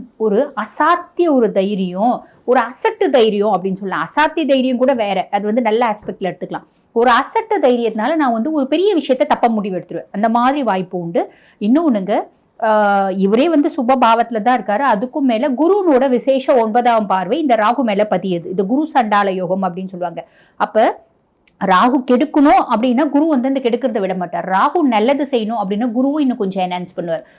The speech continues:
குருனோட பார்வை இருக்கிறதுனால அப்படி வந்து நீங்க உங்க மைண்ட் வந்து மாறுறதுக்கு, டீவியேட் ஆகிறதுக்கு பத்து பர்சன்ட் தான் வாய்ப்பு உண்டு.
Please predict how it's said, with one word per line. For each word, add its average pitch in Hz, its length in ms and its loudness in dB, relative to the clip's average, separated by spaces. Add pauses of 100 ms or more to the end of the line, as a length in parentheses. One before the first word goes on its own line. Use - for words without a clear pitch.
(200)
குருனோட 285 400 2
பார்வை 254 360 2
இருக்கிறதுனால 247 240 -2
அப்படி 220 260 0
வந்து 214 220 0
நீங்க 269 200 0
உங்க 208 160 -4
மைண்ட் 226 320 -2
வந்து 254 240 2
மாறுறதுக்கு, 233 640 0
டீவியேட் 254 420 0
ஆகிறதுக்கு 233 260 0
பத்து 214 260 0
பர்சன்ட் 262 340 2
தான் 330 140 2
வாய்ப்பு 226 320 0
உண்டு. 208 240 -4